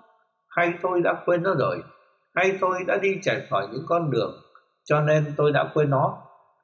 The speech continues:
Lạy Chúa, xin giúp con, cho con biết Galilee của con ở đâu, vì Chúa muốn con ở lại đó, gặp Ngài và để cho con được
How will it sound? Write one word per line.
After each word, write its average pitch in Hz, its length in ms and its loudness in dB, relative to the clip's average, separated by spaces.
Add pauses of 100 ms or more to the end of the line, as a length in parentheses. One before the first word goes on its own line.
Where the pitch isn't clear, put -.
(140)
Lạy 147 360 2
Chúa, 214 240 4 (160)
xin 196 140 2
giúp 233 160 -2 (100)
con, 185 260 2 (460)
cho 170 120 4
con 175 260 0
biết 240 120 -2 (120)
Galilee 175 540 2
của 101 200 -4
con 147 220 0
ở - 160 -6
đâu, 131 260 0 (520)
vì 127 380 2
Chúa 175 120 2
muốn 202 280 -4
con 160 240 2 (180)
ở 95 200 0
lại 104 240 -4
đó, 127 380 0 (160)
gặp 131 120 2 (100)
Ngài 139 360 4 (480)
và 143 560 4
để 110 260 0 (120)
cho 175 100 2
con 165 280 0
được 120 120 -2